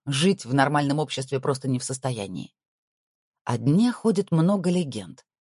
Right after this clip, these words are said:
Гигантские крысы, полчища тараканов-людоедов, ходячие мертвецы. Вот самые безобидные. Раньше автомобильная авария обязательно оканчивалась смертью.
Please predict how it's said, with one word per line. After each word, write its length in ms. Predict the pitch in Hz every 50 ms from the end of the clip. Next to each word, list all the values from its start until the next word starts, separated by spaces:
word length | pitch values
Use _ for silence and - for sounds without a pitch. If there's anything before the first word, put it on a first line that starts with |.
| _ _ _ _ _ _ _ _ _
Гигантские 600 | - 135 143 139 190 214 196 147 - - - 113
крысы, 600 | - - - 139 160 185 185 175 - - - 160 _ _ _ _ _ _ _ _
полчища 460 | - 208 220 - - 160 135 - 123
тараканов-людоедов, 1080 | - 127 127 131 139 135 123 117 - - 135 131 123 120 117 113 143 185 180 156 160 131 -
ходячие 420 | - 160 160 170 165 - 151 135
мертвецы. 640 | 131 131 127 - 135 143 139 - - 196 190 139 - _ _ _ _ _ _ -
Вот 260 | 180 220 339 - -
самые 360 | - - 214 220 208 190 165
безобидные. 680 | 135 147 127 131 127 131 104 98 - 101 101 104 - _ _ _ _ _ _ _ _ _ _ _ _ _ _ _ _ _ _ _ _ _ _ _ _ _ _ _ _ _ _ _ -
Раньше 340 | 143 151 156 160 160 - -
автомобильная 720 | 143 143 - - 160 151 147 147 156 151 147 147 143 143
авария 360 | 139 135 165 165 156 135 127 123
обязательно 580 | 127 131 147 143 196 208 - 160 151 151 143
оканчивалась 600 | 139 135 165 160 160 - - 147 151 156 165 - -
смертью. 500 | - 180 135 104 - - - - _